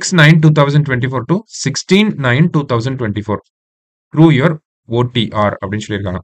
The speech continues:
So, நம்ம, நம்மளோட வெப்சைட்டுக்குள்ள போனோம் அப்படின்னா, இந்த மாதிரி ஒரு link கொடுத்திருக்காங்க இல்லையா?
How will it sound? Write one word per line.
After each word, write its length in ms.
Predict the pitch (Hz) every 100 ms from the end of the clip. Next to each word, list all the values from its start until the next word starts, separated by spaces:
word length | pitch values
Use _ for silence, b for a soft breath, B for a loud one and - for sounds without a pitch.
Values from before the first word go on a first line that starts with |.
| _ _
So, 140 | - 120
நம்ம, 160 | 110 101 95 - _ _ _ _ _ _ _
நம்மளோட 200 | 110 113
வெப்சைட்டுக்குள்ள 480 | 110 104 147 135 120 104
போனோம் 300 | 117 120 120
அப்படின்னா, 300 | 110 113 135 107 - b _ _ _ _
இந்த 160 | -
மாதிரி 220 | 104 110 110
ஒரு 160 | 104
link 220 | 104 135 147 -
கொடுத்திருக்காங்க 360 | 104 104 101
இல்லையா? 220 | 92 110